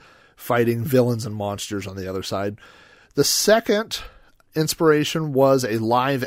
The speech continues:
action chess game that he saw at a Renaissance fair in Northern California. Uh, and then the third inspiration that he mentioned was the holographic chess game in Star Wars. So, uh, he combined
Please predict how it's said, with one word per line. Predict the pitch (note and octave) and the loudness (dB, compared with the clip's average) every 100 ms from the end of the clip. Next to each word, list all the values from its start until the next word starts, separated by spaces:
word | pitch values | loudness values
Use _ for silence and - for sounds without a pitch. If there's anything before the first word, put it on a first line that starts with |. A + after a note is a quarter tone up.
| - | -4
action | A#2+ B2+ - - D#3 D#3+ C#3+ | -4 -2 -4 -2 -2 -4 -8
chess | - D3+ - | 0 0 0
game | - C#3+ C#3+ D3 | 0 0 2 -2
that | C3 | -4
he | G2+ B2+ | -4 -6
saw | B2 - B2 B2 B2 | -4 0 2 2 0
at | A2 | 0
a | A2 G#2+ | 0 0
Renaissance | G2+ A#2+ A#2 A#2+ A2+ - | -2 -4 -2 -2 -4 -6
fair | B2+ A#2+ B2 | -2 -2 -2
in | F2+ G#2+ | -6 -8
Northern | G#2+ G#2+ G2 | -6 -6 -6
California. | - D2+ - - A#2 D3 D#3 D3+ D3+ - _ _ _ _ _ | -10 -12 -12 -8 -4 -2 -2 -4 -8 -20 _ _ _ _ _
Uh, | - - - - | -12 -10 -10 -6
and | C3+ F#3+ | -2 -2
then | F#3+ | 0
the | E3 | -2
third | - - G3 E3+ E3 D#3 - _ - | -2 4 6 8 6 2 -8 _ -8
inspiration | C#3 - B2+ A#2 - B2 | -6 -4 0 0 0 -4
that | A2 | -6
he | G#2 A#2 A2+ | -6 -8 -8
mentioned | A2+ G#2+ G#2+ A2 G#2+ | -8 -8 -8 -8 -4
was | G#2+ G2+ G2+ - - _ _ - | -2 -2 -4 -8 -18 _ _ -8
the | G#2 | -2
holographic | C3 B2 G#2+ A2 - - | 2 2 0 -4 -4 -8
chess | - A2 - | -4 -4 -4
game | G#2+ G2+ F#2+ - | -6 -8 -8 -12
in | A2+ | -14
Star | G#2+ - F#2+ F#2 | -10 -6 -4 -4
Wars. | F#2+ D#2+ - | -6 -10 -12
So, | - F#2+ F2 _ _ _ _ _ _ _ _ - | -8 -8 -10 _ _ _ _ _ _ _ _ -20
uh, | G2 G#2+ | -14 -12
he | G2+ G#2+ - | -8 -10 -10
combined | B2+ A#2 B2 C3+ C3+ C3+ C3 | -10 -2 4 4 4 2 -4